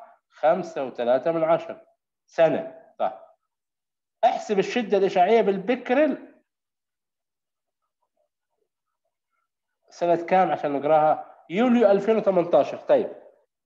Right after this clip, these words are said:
ستة، سبعة وستين، تمانية وستين، تسعة وستين، يعني كام؟ لغاية ألفين يعني أربعة وتلاتين سنة.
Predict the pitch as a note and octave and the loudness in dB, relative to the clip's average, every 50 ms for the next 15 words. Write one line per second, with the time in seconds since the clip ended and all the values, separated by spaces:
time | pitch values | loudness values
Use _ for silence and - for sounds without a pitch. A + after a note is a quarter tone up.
0 | _ _ _ _ _ _ - - G#3 G3+ - G3 E3 - - G3 F#3 E3+ E3 E3+ | _ _ _ _ _ _ -12 -12 -8 -2 -2 -2 -2 0 0 0 2 2 2 0
1 | - - E3+ - - F#3+ F3 D#3+ - D#3+ D#3 F3+ F3+ F3 E3 - - D#3+ - - | 0 -2 -8 -10 -6 -6 -6 -4 -2 -2 0 0 0 0 -2 -2 -6 -12 -10 -10
2 | F3 D#3 - F3+ E3 - D3 D3+ D#3 - - D3 - _ _ - F#3 E3+ C#3+ - | -10 -8 -8 -8 -8 -6 -6 -6 -6 -8 -10 -18 -20 _ _ -8 -6 -6 -6 -6
3 | - D#3 C#3 C3 C#3+ C#3+ C#3 - E3 E3 E3 D#3+ - - - - - _ _ _ | -6 -8 -6 -6 -6 -8 -4 -2 0 2 2 2 0 -2 -12 -18 -20 _ _ _
4 | _ _ _ _ _ _ _ _ _ - - D#3+ D3+ E3+ A3+ C4+ C4 C4 - G#3+ | _ _ _ _ _ _ _ _ _ -14 -8 -6 -2 2 2 2 2 2 0 0
5 | G#3+ F3+ - - C#4 D#4 D#4+ E4 D#4 C#4+ - - - F#3+ F#3+ G#3 - - G3 G3 | 0 0 0 2 2 4 4 4 2 0 -4 -10 -8 -6 -6 -6 -4 -6 -4 -2
6 | G3+ G3 F#3+ G3 - G3+ G#3+ A3 F#3+ F3 E3 F3 E3 E3+ E3+ E3+ F3 E3+ D#3+ D#3 | 0 -2 -2 -2 0 0 0 0 0 0 0 2 2 4 4 4 4 2 0 0
7 | C#3+ D3+ - D#3 D3+ D3+ D3+ D3 - - G3 G#3 A3 A3+ A#3 A#3 A#3 A3+ A3+ A3+ | -2 -4 -4 -2 0 0 -2 -4 -6 -12 -10 -8 -8 -6 -6 -6 -6 -6 -8 -8
8 | A3+ A3+ G#3+ - - - F#3 E3 C3+ A2+ G2+ | -10 -12 -14 -12 -8 -4 -4 -4 -4 -6 -8